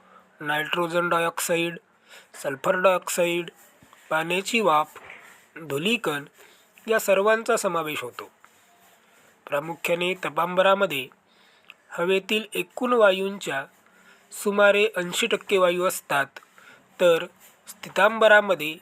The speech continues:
हे प्रमाण सुमारे एकोणीस टक्के असते. पुढे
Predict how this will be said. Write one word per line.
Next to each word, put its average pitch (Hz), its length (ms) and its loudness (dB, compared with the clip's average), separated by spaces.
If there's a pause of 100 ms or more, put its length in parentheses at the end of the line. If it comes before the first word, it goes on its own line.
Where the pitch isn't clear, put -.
हे 208 180 -2
प्रमाण 156 520 -2 (280)
सुमारे 170 560 2 (2250)
एकोणीस 214 560 0
टक्के 185 300 0
असते. 147 460 -4 (3250)
पुढे 170 500 0